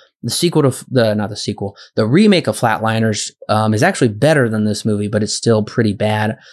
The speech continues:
The original is, uh, pretty good, a Joel Schumacher film, very atmospheric. I'm also going to be recommending James Wan's Malignant.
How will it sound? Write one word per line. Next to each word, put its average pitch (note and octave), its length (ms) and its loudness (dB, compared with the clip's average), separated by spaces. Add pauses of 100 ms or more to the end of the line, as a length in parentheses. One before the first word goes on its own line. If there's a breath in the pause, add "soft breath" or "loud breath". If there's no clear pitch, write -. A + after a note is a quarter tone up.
(120)
The B2 100 2
original C4 480 4
is, F#3 600 0
uh, B2+ 140 4
pretty F3 260 0
good, C#3+ 320 4
a A2 80 0
Joel B2+ 200 0
Schumacher B2 540 0
film, G#2 400 -2
very B2+ 300 4
atmospheric. A2 680 0 (560 soft breath)
I'm A2+ 160 2
also F3 220 2
going E3+ 160 2
to D#3+ 60 2
be D3 100 6
recommending B2 720 2
James G#2 360 -4
Wan's G2+ 460 -4
Malignant. A2+ 880 2